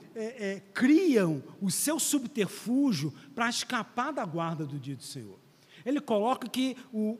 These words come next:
como Cristo, ele ressuscitou e cum-, completou sua obra, aquilo que era um reflexo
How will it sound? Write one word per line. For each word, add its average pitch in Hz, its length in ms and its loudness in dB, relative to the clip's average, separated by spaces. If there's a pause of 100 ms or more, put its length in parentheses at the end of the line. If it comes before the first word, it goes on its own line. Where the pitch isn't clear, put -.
como 277 280 2
Cristo, 240 720 2 (320)
ele 202 500 0 (720)
ressuscitou 208 1080 0 (240)
e 196 400 -2
cum-, 233 200 2 (320)
completou 269 680 2
sua 220 260 -2
obra, 190 520 0 (180)
aquilo 285 560 4
que 247 300 2
era 196 280 4
um 185 100 4
reflexo 208 1160 0